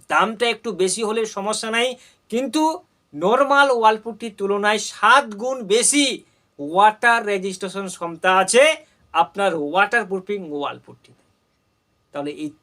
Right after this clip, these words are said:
তিনটা জিনিস যেটা আমরা বললাম, প্রথমত যে ওয়াল পুট্টির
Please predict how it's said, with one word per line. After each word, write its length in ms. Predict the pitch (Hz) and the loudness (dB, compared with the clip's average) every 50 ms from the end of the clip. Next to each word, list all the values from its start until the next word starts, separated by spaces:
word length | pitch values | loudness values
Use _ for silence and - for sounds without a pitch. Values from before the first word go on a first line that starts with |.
| _ | _
তিনটা 340 | 202 226 262 277 262 285 285 269 233 | -8 -6 -4 0 2 4 4 4 2
জিনিস 180 | 254 254 254 202 233 | -2 -8 -6 -4 -4
যেটা 140 | 226 220 233 220 | -2 0 0 -2
আমরা 160 | 214 214 220 202 190 202 | 0 0 -2 -2 -2 -4
বললাম, 280 | 202 196 196 190 180 165 147 _ | -4 -2 -2 -2 -4 -4 -6 _
প্রথমত 500 | - 196 202 202 233 254 247 254 247 - 269 277 285 285 285 269 214 208 | -6 -6 -4 -2 -2 0 0 -2 2 4 6 6 6 6 4 2 0 0
যে 80 | 240 240 220 190 | 0 2 2 2
ওয়াল 200 | 185 190 208 208 190 | 2 2 0 0 -4
পুট্টির 300 | 214 220 - - 226 196 | -10 -10 -10 -12 -14 -14